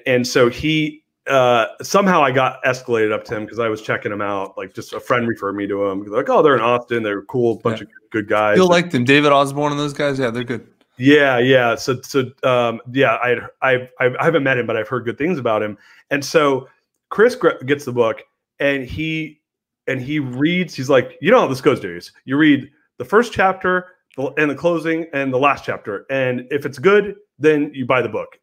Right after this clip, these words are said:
Speaker 1: And I'm like, I, I'm like, "Dude, I didn't know people do that. I didn't know there was, like, a system to, like, reading books."
Speaker 2: Yeah.
Speaker 1: Right? And he's like, he writes to me 'cause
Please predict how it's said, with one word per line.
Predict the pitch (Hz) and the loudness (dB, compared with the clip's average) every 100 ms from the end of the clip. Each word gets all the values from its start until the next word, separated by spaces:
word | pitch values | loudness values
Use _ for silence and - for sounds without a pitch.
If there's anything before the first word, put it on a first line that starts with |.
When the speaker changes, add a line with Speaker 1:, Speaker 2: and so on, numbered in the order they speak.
| - | -8
Speaker 1:
And | 135 | -4
I'm | 139 | -2
like, | 127 - | -2 -4
I, | 143 190 | -8 -6
I'm | 202 | -4
like, | 214 | -2
"Dude, | 233 | 2
I | 240 | 0
didn't | 294 | 2
know | 269 | 0
people | 262 277 | 0 0
do | 262 302 143 | 2 0 2
that. | 160 | 0
I | |
didn't | 208 269 | 0 2
know | 240 | 4
there | 226 | 6
was, | 196 | 4
like, | 175 165 | 2 -4
a | 131 | -6
system | 214 - 175 143 | -10 -4 0 0
to, | |
like, | 135 127 | 0 -2
reading | 131 156 139 | -2 -2 -2
books." | 123 180 - - _ _ - | -2 -4 -4 -18 _ _ -8
Speaker 2:
Yeah. | 101 92 | -8 -6
Speaker 1:
Right? | - 180 - - - _ - | -4 -4 -6 -20 -20 _ -8
And | 151 | -2
he's | 190 165 | -2 2
like, | 160 143 135 _ _ _ _ - | 4 4 0 _ _ _ _ -4
he | |
writes | 160 175 175 | 2 2 2
to | - | -2
me | 160 139 | -2 -2
'cause | 127 147 | 0 -4